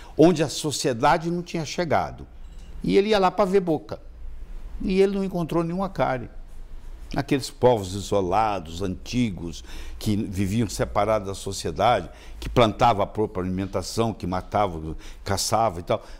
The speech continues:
não tinha cárie. Mas aí ele descobriu que não tinha só cárie. Não tinha cárie, não tinha câncer, não tinha, não tinha velhice, não tinha Alzheimer, não tinha nada, não tinha ruga, não tinha nada. Mulher de noventa anos sem ruga.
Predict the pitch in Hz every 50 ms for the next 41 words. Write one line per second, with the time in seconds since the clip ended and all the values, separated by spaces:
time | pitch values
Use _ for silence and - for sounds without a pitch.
0 | - - 185 208 202 - - 196 185 170 - - 123 120 123 127 123 - - -
1 | - - - - - - - - - - - 202 214 214 208 214 208 226 220 202
2 | - - - - 214 196 143 131 156 190 208 - 196 196 208 202 - 247 220 185
3 | - - 165 139 - - 120 110 92 82 78 - - - - - - 202 202 -
4 | - 202 196 190 190 - 180 180 175 170 165 147 147 147 147 - 160 151 151 -
5 | - 160 156 151 143 143 - - 131 123 123 - - 143 135 123 123 120 127 120
6 | - - 131 127 117 110 120 120 123 135 143 143 135 - - 104 113 110 101 -
7 | - 135 113 101 101 104 101 104 101 98 101 123 139 143 139 131 120 117 110 107
8 | - - - - - - - - - 294 339 349 320 262 180 170 - 190 165 131
9 | 147 180 175 165 143 165 165 156 - - - - - - - - - - - -
10 | 320 339 339 330 320 320 254 156 165 180 185 170 185 175 170 165 170 - 175 165
11 | 175 180 165 - 208 190 180 175 175 143 120